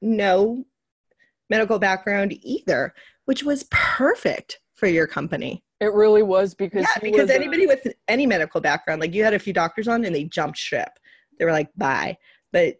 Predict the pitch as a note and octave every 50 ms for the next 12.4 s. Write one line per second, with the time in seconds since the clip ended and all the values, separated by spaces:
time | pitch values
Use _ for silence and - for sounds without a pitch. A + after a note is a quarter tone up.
0 | _ F#3+ - G#3+ G3 G3+ G#3 G#3 F3+ F3 E3 D3+ B2+ D#3+ - F3+ F#3 G#3+ G3+ G3+
1 | F3+ - - - G3 G3 E3+ - C#3 - - - _ - _ _ _ _ _ _
2 | _ _ _ _ _ _ _ G3+ G3+ - G#3 G#3 G#3 G#3 G3+ G3 F3+ F3+ E3+ F3
3 | E3+ - - G3 G3 F#3 F#3 F3 G3+ G#3 G#3+ G#3 G#3 G#3+ G#3+ A3+ A#3 A#3+ A3+ A#3+
4 | A3 G3 G3 F3+ - - - - - - B3+ A#3+ A#3 A#3 G#3 F3 E3+ E3 E3 -
5 | - F3 F3 F3 F3 E3 E3 F3 E3 - F#3 F3 E3+ E3+ E3 E3 D#3+ D#3+ - _
6 | _ _ _ _ _ - - B3+ B3+ B3 - D#4 B3 C4 B3+ B3+ C4 C4 A3+ F#3+
7 | F#3+ F#3+ G#3+ G#3+ G3+ - - G#3+ G#3 G3 G#3 F#3 E3+ D#3+ D3+ D3 C#3+ C#3 C3+ C3+
8 | D3+ F3 G3 _ _ _ _ _ _ _ _ _ _ _ _ - E3+ E3+ E3+ E3
9 | - - A#3+ G#3 G3 G3 A3+ G#3+ G3 G3+ G3+ G3 G3 F#3 - F#3 - G#3+ G#3 G3
10 | F#3+ F#3 F3+ F3 F3+ D#3+ - F#3 F3+ F3+ F3+ F3+ F3 F3+ A#3+ A#3 G#3+ A#3 C4+ C#5
11 | C#5+ C4 B3+ A3+ G3+ F#3 F3+ F3 - G#3 G3 - G#3 F#3 F3+ E3+ E3 D#3+ E3 D#3
12 | D#3 C#3 C3 - - - -